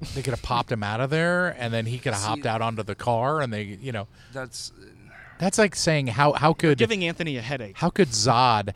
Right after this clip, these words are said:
Speaker 2: how, how could
Speaker 3: No,
Speaker 2: Superman have not
Speaker 3: literally, I
Speaker 2: killed
Speaker 3: have a headache
Speaker 2: Zod?
Speaker 3: now.
Speaker 2: And it's like Superman didn't have to kill Zod, not to
Speaker 1: Well,
Speaker 2: get back on that rant. But
Speaker 1: we then, we
Speaker 3: God.
Speaker 1: then go into
Speaker 3: Yeah,
Speaker 1: some
Speaker 3: still awesome.
Speaker 1: Matrixy
Speaker 2: Sorry,
Speaker 1: news feed
Speaker 2: okay.
Speaker 1: of the bus crash where reporters are explaining the bus was carrying twenty-six high-risk inmates.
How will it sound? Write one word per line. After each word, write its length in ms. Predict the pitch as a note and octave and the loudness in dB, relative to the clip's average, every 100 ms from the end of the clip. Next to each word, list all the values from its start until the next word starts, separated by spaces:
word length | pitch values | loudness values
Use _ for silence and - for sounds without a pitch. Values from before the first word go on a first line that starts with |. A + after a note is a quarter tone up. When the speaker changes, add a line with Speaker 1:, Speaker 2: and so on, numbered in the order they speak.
| - - | -10 0
Speaker 2:
how, 160 | F3 | 2
how 180 | D3 F#3 | 4 2
could 140 | G#3 | 2
Speaker 3:
No, 40 | - | 0
Speaker 2:
Superman 460 | - F3 C#3+ A2 | 0 0 0 0
have 100 | A2+ | 0
not 260 | A#2+ A#2 A#2 | 2 2 4
Speaker 3:
literally, 80 | G#2+ | 4
I 20 | |
Speaker 2:
killed 240 | D3 D3 | 4 2
Speaker 3:
have 100 | A#2+ | 2
a 180 | D#3+ G#3 | 2 2
headache 120 | F2+ D#2 | -2 -6
Speaker 2:
Zod? 40 | |
Speaker 3:
now. 40 | - | -4
Speaker 2:
And 120 | B2 | -2
it's 120 | B2+ | 0
like 140 | B2+ A#2+ | 0 0
Superman 420 | - C#3+ C#3+ C3 | -2 -2 -2 0
didn't 200 | B2+ A2+ | -2 -2
have 160 | A2+ B2 | -2 -2
to 80 | A#2 | -4
kill 200 | G#2+ G2 | -2 -2
Zod, 220 | F#2 F#2 | -2 -2
not 140 | G2+ | -2
to 40 | D3+ | -2
Speaker 1:
Well, 100 | D3+ | -2
Speaker 2:
get 120 | G2+ | -2
back 180 | G#2+ G2 | -2 -2
on 100 | G2 | -4
that 140 | F2 | -6
rant. 220 | E2+ D#2+ - | -10 -14 -12
But 100 | - | -8
Speaker 1:
we 60 | D#3+ | -4
then, 300 | E3 A3 G#3 | -2 -4 -4
we 80 | F#3+ | -4
Speaker 3:
God. 80 | F3+ | -4
Speaker 1:
then 120 | A3+ | -4
go 180 | G3 F#3+ | -4 -4
into 120 | F3+ | -4
Speaker 3:
Yeah, 40 | |
Speaker 1:
some 240 | D3+ F3 D#3 | -2 -2 -4
Speaker 3:
still 80 | D#3 | -6
awesome. 100 | F3 F#3 F3+ | -4 -6 -4
Speaker 1:
Matrixy 340 | - F3 E3 | -2 -2 -2
Speaker 2:
Sorry, 220 | D#3+ D#3+ | 0 2
Speaker 1:
news 140 | D#3+ D#3 | 2 0
feed 180 | D3+ C#3+ | 0 0
Speaker 2:
okay. 160 | C#3+ | 0
Speaker 1:
of 60 | - | -2
the 80 | C#3+ | -4
bus 260 | C#3 C3+ | -4 -4
crash 420 | - C#3+ C3 - | -6 -6 -4 -6
where 300 | D3 C#3 C3+ C3+ | -6 -4 -6 -8
reporters 600 | C#3+ - F3 F3 F3 D#3 | -12 -6 -4 -2 -4 -4
are 60 | D3 | -4
explaining 480 | - D3+ D3 D3 | -4 -4 -6 -6
the 80 | C#3 | -6
bus 220 | B2+ C3+ | -6 -8
was 100 | C#3+ | -8
carrying 300 | - C#3+ B2+ | -8 -8 -8
twenty-six 640 | B2 - E3 F#3+ - F3 - | -8 -8 -6 -4 -4 -4 -4
high-risk 520 | D#3 D#3 E3 E3 - | -4 -4 -4 -6 -6
inmates. 480 | C3+ A#2+ A#2 C3+ | -8 -8 -10 -8